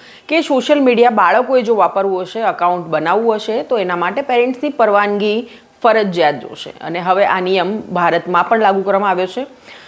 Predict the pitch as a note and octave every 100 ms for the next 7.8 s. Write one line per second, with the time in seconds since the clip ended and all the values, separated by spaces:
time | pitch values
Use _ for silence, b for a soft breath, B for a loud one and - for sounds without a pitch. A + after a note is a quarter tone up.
0 | B B A3 B3 C#4+ D4 C#4+ C#4+ C#4+ C4+
1 | C#4 C4 B3+ A#3 B3 A#3+ A#3 A#3 A3 A3+
2 | G#3+ G#3+ G#3+ G#3+ G#3+ G#3+ G3+ G3+ G3+ F#3+
3 | G#3 A3+ G#3+ B3 A3+ G3 F#3 G3 G3 G3
4 | G3+ G#3 F3+ F#3 F3+ F3 F3 F3+ F#3 F3
5 | F3 F3+ G3+ - E3+ D#3+ D3+ E3+ F3+ F3+
6 | - - - - E3 E3 F3 G#3 F#3+ F#3+
7 | F#3 G3+ G3+ G3+ G3 G#3+ F#3 G#3